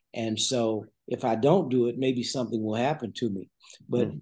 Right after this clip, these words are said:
Speaker 1: if I do do it, certainly something could happen, and ultimately it did. But I remember when Dad was killed, uh, Mom told us,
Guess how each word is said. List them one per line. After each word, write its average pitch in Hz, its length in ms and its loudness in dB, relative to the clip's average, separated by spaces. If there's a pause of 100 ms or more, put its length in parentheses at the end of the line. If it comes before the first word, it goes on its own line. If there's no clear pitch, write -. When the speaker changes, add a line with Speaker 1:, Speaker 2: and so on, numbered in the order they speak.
Speaker 1:
if 135 160 -10
I 120 120 0
do 196 260 6
do 135 220 4
it, - 120 -2
certainly 196 440 -2
something 156 440 -4
could 254 300 2
happen, 123 360 -6
and 143 140 -2
ultimately 127 720 0
it 101 120 -4
did. 151 380 2 (580)
But 135 420 2
I 139 160 6
remember 160 340 6
when 131 240 2
Dad 127 360 0
was 104 200 -10
killed, 110 480 -4 (480)
uh, 113 220 -6
Mom 127 580 -2 (300)
told 117 320 2
us, 110 420 -2